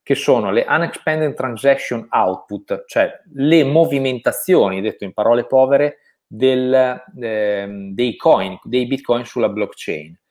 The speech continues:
Questo per far notare che in questo momento una grossa percentuale di coin, quindi di Bitcoin, sono stati spostati sulla blockchain al di sopra del trilione di dollari di capitalizzazione di mercato.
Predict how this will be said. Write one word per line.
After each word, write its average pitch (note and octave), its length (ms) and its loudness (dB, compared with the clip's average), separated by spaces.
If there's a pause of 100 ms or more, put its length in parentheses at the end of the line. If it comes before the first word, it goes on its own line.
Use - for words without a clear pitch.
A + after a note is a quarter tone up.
(200)
Questo F3 320 0
per B2+ 140 2
far C3+ 300 0
notare C#3+ 640 2
che G#2 400 -2 (140)
in G3 140 2
questo C#3 320 0
momento B2+ 420 -4
una G#2 140 -4
grossa D#3+ 420 0
percentuale A2 960 0
di C3 320 -6
coin, G2 560 0
quindi A#2+ 240 -6
di G#2+ 100 -4
Bitcoin, C#3+ 480 -4
sono A2 240 -10
stati D3 320 -4
spostati - 600 -2
sulla G#2+ 260 -6
blockchain D3 880 -2 (180)
al A#2 280 0
di A#2 140 -8
sopra E3 680 0 (380)
del C3+ 560 2
trilione B2 540 -2
di B2 120 -4
dollari G#2 440 0
di G2+ 120 -8
capitalizzazione G2 880 -6
di F#2+ 100 -6
mercato. - 580 -8